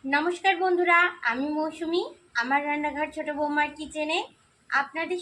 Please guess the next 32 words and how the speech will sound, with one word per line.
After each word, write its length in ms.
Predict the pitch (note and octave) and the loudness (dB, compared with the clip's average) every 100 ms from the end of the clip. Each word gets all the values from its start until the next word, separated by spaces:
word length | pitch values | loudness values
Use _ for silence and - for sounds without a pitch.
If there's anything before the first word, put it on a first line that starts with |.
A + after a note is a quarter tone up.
| - | -2
সবাইকে 560 | C4+ C4 D#4+ D#4+ D#4+ D#4+ - _ | -2 0 -2 -2 -12 -12 -14 _
অনেক 260 | G#3 G#3+ A#3+ | -10 -10 -4
অনেক 220 | C4 C#4+ C#4+ | -2 -2 -6
স্বাগত। 340 | E4+ D#4 D4+ D#4 F4+ B4 - _ _ - | -2 0 0 0 -4 -4 -16 _ _ 0
আমি 320 | C#4+ E4 F#4+ F#4+ | 2 4 2 2
আজকে 360 | F4 - F4 A4 - | 0 -2 -4 -4 -2
কাঁচা 340 | D4 C4 D4 D4+ | 0 0 2 2
আম 80 | D4 D4 | 2 -2
দিয়ে 160 | E4 D#4+ C#4 | -6 -6 -8
ভীষণ 360 | D#4+ F4+ F#4 F4 | -8 -2 0 2
মজার 320 | C#4+ C#4 D#4 D4 C#4+ | 2 2 0 -2 -4
একটা 240 | - D4 G#4 - - _ - C4 | 0 0 0 -6 -20 _ -2 0
আচারের 380 | C#4+ E4 E4+ F4 D#4+ | 0 0 0 -2 -4
রেসিপি 380 | D#4+ E4+ F4 F4 D#4+ | -6 -8 -2 0 0
আপনাদের 360 | D#4+ D4+ D#4+ - | -2 -8 -6 -6
সঙ্গে 240 | D#4 D#4 D#4+ - | -6 -4 -8 -4
শেয়ার 300 | D4 C4 C4+ - | 2 4 2 -2
করব। 220 | D4 C4+ F4+ - - _ _ - | -6 -2 -4 -4 -12 _ _ -4
খেতে 240 | F4 F#4 F#4+ | -2 -2 -4
কিন্তু 220 | F4+ G4 F#4 | -2 -2 -4
ভীষণ 320 | - D4+ F4+ F4 E4+ | -8 -4 0 2 2
মজার 280 | D#4+ D#4+ E4+ | 2 0 0
হয় 160 | G4 G#4 B3 | -2 -2 -2
আর 100 | B3 - | -2 -4
দেখতেও 340 | C4+ - E4+ F4 | -10 -6 -6 -2
কিন্তু 200 | F4 E4+ E4+ | -4 -2 -2
হয় 180 | D#4 F#4 - | -2 -4 -6
খুবই 320 | - F#4 F4+ G4+ - | -4 -2 -2 -4 -4
সুন্দর। 420 | E4+ C#4+ C#4 D4+ G#4 - _ _ _ - | -4 -2 0 0 -2 -6 _ _ _ -8
ভিডিওটা 400 | C#4 D4 C#4+ D4+ | -6 -2 0 0
না 140 | C#4+ C4 C#4+ | 2 2 0
টেনে 200 | C#4+ | -6